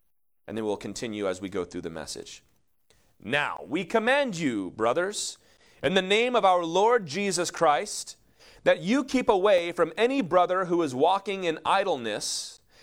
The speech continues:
and not in accord with the tradition that you received from us." So my friends who are in the inductive Bible study class, you know that a word like now signals the beginning of a new section, that we're moving on from what was said before into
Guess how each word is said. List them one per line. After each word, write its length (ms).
and 180
not 380
in 80
accord 460
with 140
the 60
tradition 600
that 180
you 180
received 600
from 280
us." 560
So 140
my 380
friends 360
who 100
are 80
in 120
the 100
inductive 400
Bible 220
study 260
class, 480
you 80
know 160
that 160
a 60
word 320
like 360
now 720
signals 360
the 80
beginning 340
of 80
a 60
new 240
section, 540
that 120
we're 120
moving 320
on 160
from 160
what 100
was 140
said 160
before 360
into 320